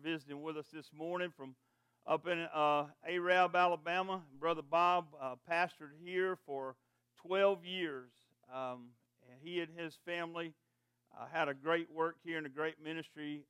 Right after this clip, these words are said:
And Brother Bob told me a joke this morning. Brother Bob doesn't mind, I'm gonna share it with you.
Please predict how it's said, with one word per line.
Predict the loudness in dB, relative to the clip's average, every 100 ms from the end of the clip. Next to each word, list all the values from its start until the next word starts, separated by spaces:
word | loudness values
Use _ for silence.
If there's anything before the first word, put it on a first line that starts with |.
| -12
And | -2
Brother | 4 4
Bob | 4 4 4 2
told | 2 2 2
me | -4
a | -8
joke | 0 4 4 2
this | -12 -14
morning. | -10 -6 -6
Brother | 0 0 2
Bob | 2 2 2
doesn't | -6 -2
mind, | -2 -2
I'm | -2
gonna | -8 -10 -12 _ _ _ _
share | 0 4 4
it | 2
with | -2 -4
you. | -6